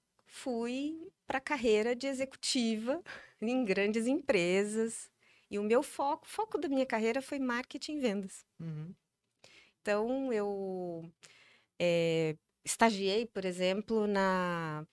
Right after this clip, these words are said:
Speaker 1: precursora da Nextel. Não sei se vocês
Speaker 2: Nextel,
Speaker 1: lembram da
Speaker 2: lembro, aham.
Speaker 1: Nextel.
Speaker 2: É, acho que Nextel foi pra Claro depois, se eu não, se eu não me engano, era uma empresa
Speaker 1: Eu já
Speaker 2: assim.
Speaker 1: nem lembro pra
Speaker 2: É,
Speaker 1: que que foi,
Speaker 2: eu acho que
Speaker 1: mas
Speaker 2: era.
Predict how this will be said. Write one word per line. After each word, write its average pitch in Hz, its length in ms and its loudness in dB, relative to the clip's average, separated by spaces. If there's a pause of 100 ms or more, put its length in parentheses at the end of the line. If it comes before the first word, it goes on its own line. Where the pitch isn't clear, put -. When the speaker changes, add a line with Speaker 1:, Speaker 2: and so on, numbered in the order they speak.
Speaker 1:
precursora 277 1040 4
da 226 480 2
Nextel. 185 640 -2 (120)
Não 185 100 -8
sei 240 160 -2
se - 80 -8
vocês 208 160 0
Speaker 2:
Nextel, 170 100 4
Speaker 1:
lembram 202 360 10
da - 100 10
Speaker 2:
lembro, 175 440 8
aham. 190 380 10
Speaker 1:
Nextel. 196 80 -10 (160)
Speaker 2:
É, 110 680 0
acho - 120 -12
que - 100 -2
Nextel 131 440 4
foi 143 140 4
pra 143 180 2
Claro 143 480 6
depois, 131 960 2
se - 160 -8
eu 127 60 -4
não, 120 140 -6
se - 120 -4
eu 131 40 4
não 131 100 -2
me 123 100 0
engano, 127 320 2
era 113 180 4
uma 117 120 2
empresa 113 260 2
Speaker 1:
Eu 110 40 0
já 110 140 -2
Speaker 2:
assim. 123 100 -2
Speaker 1:
nem 208 340 2
lembro 214 360 4
pra - 180 6
Speaker 2:
É, 120 120 6
Speaker 1:
que 226 160 6
que 254 140 0
foi, 185 400 2
Speaker 2:
eu 120 80 2
acho 196 140 4
que 226 160 2
Speaker 1:
mas - 80 0
Speaker 2:
era. 117 360 6